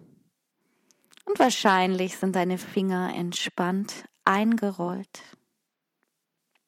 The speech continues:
Dein Kopf liegt auf der Matte oder auf einer gefalteten Decke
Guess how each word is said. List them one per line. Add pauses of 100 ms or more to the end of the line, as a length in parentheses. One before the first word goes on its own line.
(1600)
Dein
Kopf (220)
liegt
auf
der
Matte (720)
oder
auf
einer
gefalteten
Decke